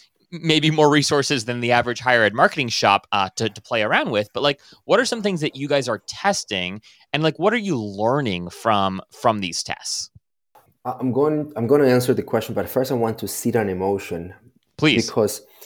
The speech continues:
Speaker 2: the difference between many higher education brands and the ones I work with today is probably three hundred million dollars a, uh, a day on marketing spending. It's ridiculous the amount of money that we see.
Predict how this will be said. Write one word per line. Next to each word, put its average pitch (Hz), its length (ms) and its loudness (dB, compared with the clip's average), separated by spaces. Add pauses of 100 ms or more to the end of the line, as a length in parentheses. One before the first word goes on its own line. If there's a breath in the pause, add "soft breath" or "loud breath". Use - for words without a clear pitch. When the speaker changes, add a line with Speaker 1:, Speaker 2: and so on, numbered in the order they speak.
(460 soft breath)
Speaker 2:
the 104 140 -2
difference 143 400 4
between 104 680 0
many 110 240 2
higher 104 200 2
education 98 840 -2
brands 92 460 -2
and 95 220 -6
the 90 60 -2
ones 98 240 -2
I 98 60 -4
work 92 240 -2
with 104 200 0
today 90 340 -2
is - 260 -6
probably 92 400 -2
three 120 100 0
hundred 104 220 -4
million 98 200 -4
dollars 95 380 -4
a, 92 260 -4 (160)
uh, 85 380 -4 (240 loud breath)
a 117 140 4
day 104 320 6
on 101 140 0
marketing 98 420 0
spending. 78 520 -6
It's 131 200 2
ridiculous 120 500 4
the 113 80 4
amount 98 300 4
of 95 80 6
money 95 300 2
that 92 180 2
we 85 160 -2
see. - 180 -12